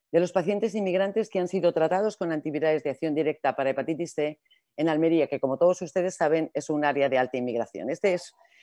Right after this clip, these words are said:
un estudio que hemos realizado en dos áreas sanitarias, la del Hospital Torre Cárdenas y la del Hospital de Poniente. El número de total de pacientes inmigrantes que han sido tratados de hepatitis C ha sido de ciento cincuenta,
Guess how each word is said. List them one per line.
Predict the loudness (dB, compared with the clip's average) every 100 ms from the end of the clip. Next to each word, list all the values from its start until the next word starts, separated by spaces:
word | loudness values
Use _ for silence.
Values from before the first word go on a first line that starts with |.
| _
un | -2
estudio | 0 4 4
que | 4
hemos | 2 4
realizado | 4 4 2 2
en | 2
dos | 0
áreas | 0 -2 -2
sanitarias, | -2 0 2 2 2
la | 2 2
del | 4 4 2 0 -4
Hospital | -8 -2 2 2 0
Torre | -2 0
Cárdenas | 0 0 0 -2 -4 -2
y |
la | 0
del | 0
Hospital | -2 0 0 0
de | -2
Poniente. | -2 -4 -4 -8 -12 _ _ _ _
El | 0
número | 4 4
de | 4
total | 2 0 2 2
de | 0
pacientes | -2 -2 -2 -4 -4
inmigrantes | -2 0 -2 -2 -2 -4 -8 _ _ -2
que | 0
han |
sido | 2 2
tratados | 2 2 2 2
de | 0
hepatitis | 0 -2 -4 -2
C | 0
ha | 0
sido | 0 2
de | 2
ciento | 0 -4 -6
cincuenta, | -6 -4 -2 0 0 -2